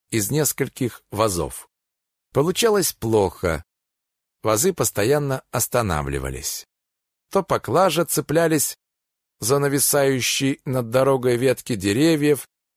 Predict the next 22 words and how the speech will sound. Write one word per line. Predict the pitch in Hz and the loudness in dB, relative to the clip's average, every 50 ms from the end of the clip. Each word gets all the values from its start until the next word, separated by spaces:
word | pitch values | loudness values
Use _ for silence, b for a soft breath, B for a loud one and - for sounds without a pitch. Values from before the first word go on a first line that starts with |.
| _ _ _ _ _ _ _ - | _ _ _ _ _ _ _ -2
то | - 185 170 | -2 -2 0
плохо | - 165 185 196 170 - 156 | 0 2 2 2 2 4 4
увязанные | 160 147 139 123 151 147 123 110 120 117 113 113 107 98 | 4 4 6 6 4 4 4 2 0 -2 0 0 0 0
снопы | 87 - - 95 95 87 - - 185 196 | 0 0 0 0 -2 -2 0 2 2 2
начинали | 180 170 156 - - 151 160 165 160 160 156 | 2 2 0 0 -2 0 2 2 2 4 4
расползаться, | 151 151 147 - - - 151 147 147 135 123 139 143 139 123 - - - 135 120 - _ _ _ _ _ _ - | 4 2 2 0 0 0 2 2 2 2 2 2 2 2 2 0 0 0 0 -2 -2 _ _ _ _ _ _ -2
то | 175 180 | 0 0
что-то | - - - 196 196 175 185 156 | 0 2 2 0 0 2 2 2
случалось | - - 131 135 120 - 165 165 165 160 135 - - - | 2 2 0 -2 0 2 2 4 4 4 2 0 -2 -2
с | - - | -6 -6
телегой, | - - 127 101 104 120 131 127 127 131 131 123 117 b b b b b | -2 -2 0 2 2 2 2 2 2 0 0 0 -2 b b b b b
упряжью | b 143 170 160 - 156 160 156 131 120 131 147 147 156 - _ | b 2 2 2 2 2 2 2 2 0 0 2 0 0 0 _
или | - 185 180 175 170 | 2 2 4 4 4
с | 151 - | 4 4
самой | - - 123 120 127 127 113 | 2 2 2 0 0 0 0
лошадью, | 98 95 139 175 175 - - 160 147 135 143 151 143 131 b b b b b b b | 2 2 2 2 2 0 -2 -2 -2 0 2 0 0 0 b b b b b b b
или | b 208 202 190 | b 0 2 2
ещё | 160 127 113 101 - - 180 190 165 | 2 2 0 -2 -2 0 2 0 0
с | - | 0
чем-нибудь. | - - - 139 131 131 120 113 92 76 76 71 - - - - _ _ _ _ _ _ _ _ _ _ _ _ _ | -2 0 0 0 0 0 0 -2 -2 -2 -2 -4 -4 -6 -8 -8 _ _ _ _ _ _ _ _ _ _ _ _ _
Колонна | - 123 123 151 196 214 208 202 196 196 170 | -2 0 2 4 4 4 2 2 2 2 4
растягивалась, | 151 151 135 - - - 180 175 165 165 170 165 170 165 170 156 - - - - | 4 4 2 2 2 2 2 2 2 2 2 4 4 4 4 2 2 0 -2 -4